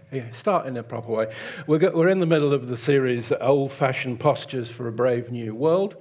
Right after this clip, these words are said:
I think I'm a visual aid for the old-fashioned postures, but, uh, uh, we're gonna pick that up because I think today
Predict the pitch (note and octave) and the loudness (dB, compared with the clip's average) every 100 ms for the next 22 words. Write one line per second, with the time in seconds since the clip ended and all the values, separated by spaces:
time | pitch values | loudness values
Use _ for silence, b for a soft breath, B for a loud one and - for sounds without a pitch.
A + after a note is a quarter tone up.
0 | B B B B A#2 A#2+ A#2 A#2 A2+ G#2 | B B B B -10 -8 -4 -2 -2 -2
1 | A2+ A2 A2 G#2+ A2 - G#2+ A2 G#2+ - | -4 -2 0 0 -2 -4 0 0 0 -4
2 | - - A2 - G#2 - F#2 F2 - G#2 | -6 -6 -10 -8 -8 -8 -10 -12 -12 -14
3 | - A2 - - - - - B2 C3 - | -12 -12 -12 -16 -18 -18 -8 -2 -2 -4
4 | - B B D3 A3+ B3 A3 G#3 F#3+ F#3 | -10 B B 2 4 4 2 4 4 6
5 | F#3+ B2 - D3+ E3 D#3+ D3+ - D3+ D3+ | 4 0 0 0 4 2 2 -2 0 0
6 | - B3+ B3 - G#3 F3 F3 B2 F#2+ B2 | 2 0 0 -6 -2 2 4 2 -2 -6